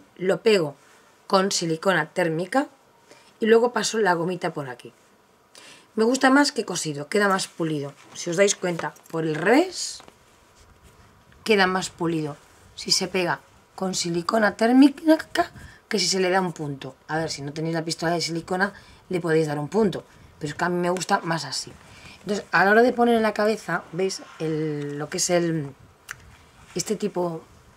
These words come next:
de, de gomita que se compra en rollo, la podéis comprar en rollo, o sea, así en bobina o como queráis. Pero yo encuentro que es comodísima. Y luego la parte de atrás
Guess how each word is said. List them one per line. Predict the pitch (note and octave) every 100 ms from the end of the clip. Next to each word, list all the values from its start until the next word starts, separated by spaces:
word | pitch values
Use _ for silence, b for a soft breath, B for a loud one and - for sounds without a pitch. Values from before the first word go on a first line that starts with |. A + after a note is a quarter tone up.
| _ _ -
de, | E3+ E3+ E3 D#3+ D#3+
de | D3+ D#3
gomita | F3+ A#3+ - G#3+
que | F3
se | F3+
compra | G3+ G3+
en | G3 G3+
rollo, | A#3+ G3 A3 - B B -
la | D3
podéis | D3+ F#3
comprar | - G3 G3+
en | G3
rollo, | F3+ F#3 F#3+ A#3 C4
o | F3+
sea, | D#3+ D3
así | - - F3
en | F#3 F3+
bobina | E3+ F#3+ G#3 A#3+
o | D#3+
como | - C#3+
queráis. | C#3 D#3 D3+ - B B B -
Pero | F#3
yo | G3
encuentro | G#3 G#3 G#3
que | A#3
es | -
comodísima. | - D#3+ C#3 C#3+ - C3+ C3 - B B -
Y | B3+
luego | C4+ A3+
la | F#3 D#3+
parte | G#3+ A#3+
de | B3
atrás | A#3+ A#3+ A3